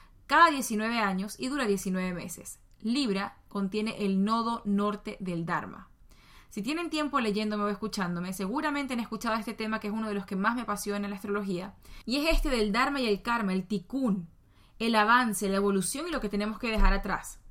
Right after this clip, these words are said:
En tu carta natal y en todo momento hay dos nodos de la luna. Está el nodo norte y está el nodo sur. No son planetas, son puntos matemáticos. Es el punto de intersección entre el arco solar y lunar.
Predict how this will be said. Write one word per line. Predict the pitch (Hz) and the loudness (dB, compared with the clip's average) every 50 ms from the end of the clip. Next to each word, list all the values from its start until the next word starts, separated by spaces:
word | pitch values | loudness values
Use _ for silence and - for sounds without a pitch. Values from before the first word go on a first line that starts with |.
| - - - - - - - - - - | -20 -20 -20 -20 -20 -20 -20 -20 -6 -2
En | 233 247 233 | 0 0 0
tu | 247 247 220 | 0 -2 0
carta | - 277 320 359 370 339 | 2 2 2 2 0 0
natal | 311 254 208 - 196 185 185 | 0 0 0 0 0 0 0
y | 185 | 0
en | 190 190 | 0 0
todo | 190 233 233 262 262 | 0 0 0 2 2
momento | 262 262 220 190 180 180 170 - 180 - - - | 2 0 0 -2 -4 -4 -6 -8 -10 -12 -4 0
hay | - 240 254 254 233 | 2 2 4 2 2
dos | 202 254 269 262 - - - - | 2 2 2 0 -2 -8 -6 -2
nodos | 208 202 202 208 208 208 214 208 | 0 0 2 2 2 0 0 0
de | 202 190 | -2 -2
la | 185 180 | -2 -2
luna. | 180 180 170 165 - - - - - - - - - - - | -2 -4 -4 -6 -8 -12 -16 -20 -20 -20 -20 -20 -20 -12 -8
Está | - 214 202 - 240 | -6 -6 -4 0 0
el | 220 202 202 | 2 2 2
nodo | 196 190 190 185 | 2 2 2 2
norte | 190 220 262 294 311 302 - 320 311 | 2 2 2 0 0 -2 -4 -4 -4
y | 285 208 | -4 -4
está | 202 196 - 190 | -4 -4 -2 -2
el | 185 190 | 0 2
nodo | 190 190 190 190 | 2 2 0 0
sur. | 190 - 302 277 214 185 - - - - - - - - | -2 -2 -4 -6 -6 -8 -10 -18 -20 -20 -20 -20 -10 -6
No | 214 247 | -4 -2
son | 254 - 339 330 | 0 0 0 2
planetas, | 320 330 311 262 226 196 196 226 233 - - | 2 0 0 0 0 -2 -2 -4 -6 -8 -8
son | - - 202 196 | -6 -4 -2 -2
puntos | 190 214 247 240 277 269 | 0 -2 -2 -2 0 0
matemáticos. | 269 254 254 262 240 202 185 170 190 185 - 196 202 - - - - - - - - | 0 0 0 0 -2 -2 -2 -2 -4 -6 -6 -8 -8 -10 -16 -20 -20 -20 -20 -10 -4
Es | - 262 | -2 0
el | 302 339 330 | 0 0 0
punto | - 320 320 320 311 311 | -2 -2 -2 0 0 0
de | 302 269 | 0 0
intersección | 254 208 233 214 196 - 180 - - - - 233 214 185 165 196 202 - - - - - - - - | 0 -2 -2 -4 -4 -4 -4 -2 -2 -2 0 0 -2 -2 -2 -4 -8 -10 -14 -20 -20 -20 -14 -6 -2
entre | 226 233 208 220 | -2 0 0 0
el | 208 220 | 2 2
arco | 226 240 247 240 254 254 | 2 0 0 -2 -6 -6
solar | 233 - 220 196 202 208 220 233 233 - | -4 -4 -2 0 0 2 0 0 -2 -2
y | - 233 | -2 0
lunar. | 214 202 190 185 185 - - - | 2 2 2 2 2 0 -2 -4